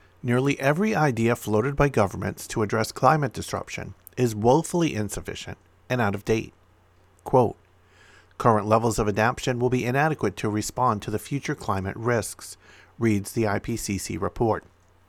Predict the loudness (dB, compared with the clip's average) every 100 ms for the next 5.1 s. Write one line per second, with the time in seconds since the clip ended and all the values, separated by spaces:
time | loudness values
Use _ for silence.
0 | _ _ _ _ _ _ -20 -20 -20 _
1 | 6 8 6 2 -4 -2 -2 -2 -2 0
2 | 2 0 -4 0 0 0 -2 -2 -2 0
3 | -2 -2 -6 -6 -12 _ _ _ -4 2
4 | 2 0 -8 _ _ _ -4 0 0 -2
5 | -6